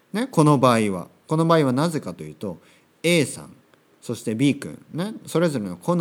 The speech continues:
みを僕が知っているから、まあ、そういうね、両方用意すると、そういうやり方もできるんです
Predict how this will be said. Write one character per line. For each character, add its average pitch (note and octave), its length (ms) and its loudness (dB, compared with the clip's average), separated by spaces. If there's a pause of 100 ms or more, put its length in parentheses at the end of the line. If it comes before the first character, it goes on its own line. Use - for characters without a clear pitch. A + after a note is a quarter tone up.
み F2 140 -6
を D#2+ 60 -12
僕 B2 260 -8
が E3+ 140 -4
知 - 180 -12
っ - 200 -20
て A#3 120 0
い A#3+ 100 2
る B3+ 120 -2
か D#3 180 -6
ら、 F#3+ 340 -2 (280)
ま G3 140 0
あ、 - 40 -2
そ C3+ 160 -2
う C3+ 40 2
い C3+ 160 2
う B2+ 40 -2
ね、 E3 220 -4 (260)
両 C3 260 4
方 B2+ 260 0
用 C3 280 2
意 F#2 80 -4
す - 180 -16
る A#2 120 -2
と、 - 200 -16 (380)
そ E3+ 180 -6
う E3 60 -4
い E3 180 -4
う - 140 -12
や C#3 140 -2
り D3+ 80 -2
方 D3+ 260 -8
も A2 140 -6
で E2+ 140 -8
き F#3 200 -4
る C3+ 120 -2
ん E2 160 -10
で F#2 120 -8
す - 180 -18